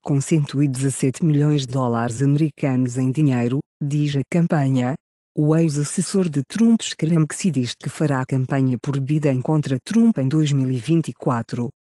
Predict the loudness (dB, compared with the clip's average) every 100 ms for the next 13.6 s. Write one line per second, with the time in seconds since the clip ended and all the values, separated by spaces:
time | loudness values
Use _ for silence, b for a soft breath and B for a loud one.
0 | _ _ -4 0 0 -2 0 0 0 0
1 | -2 -2 -4 -4 -6 0 2 2 2 0
2 | 0 -6 -4 -2 -2 -2 -2 -2 0 -2
3 | 0 -4 -2 -2 0 0 -2 -6 -2 -2
4 | -2 0 0 2 0 -4 -2 0 0 0
5 | 0 -2 -2 0 2 2 0 -2 -2 -2
6 | 0 2 0 0 -2 -2 -2 -4 -8 -4
7 | -2 0 0 -2 -4 -2 -2 -2 B -20
8 | _ 0 2 4 2 0 0 0 0 -6
9 | -8 -8 _ _ _ _ _ -6 0 2
10 | 4 2 2 2 2 4 2 0 -4 -6
11 | -6 -4 -2 0 -2 -4 -6 -4 -2 0
12 | -2 -4 -4 -2 0 0 -2 -2 -2 -2
13 | -2 -2 0 0 0 -4